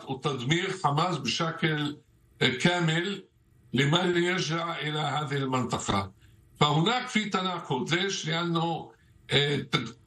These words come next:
لم نستطيع أن نكمل ال-، المشوار ونهاية المطاف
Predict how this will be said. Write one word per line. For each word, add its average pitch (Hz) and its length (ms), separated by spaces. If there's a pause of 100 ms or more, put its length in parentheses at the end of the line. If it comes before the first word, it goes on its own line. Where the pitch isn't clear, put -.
(400)
لم 196 360
نستطيع 180 760
أن 135 140 (240)
نكمل 170 460
ال-، 135 540
المشوار 131 880 (400)
ونهاية 135 540
المطاف 156 720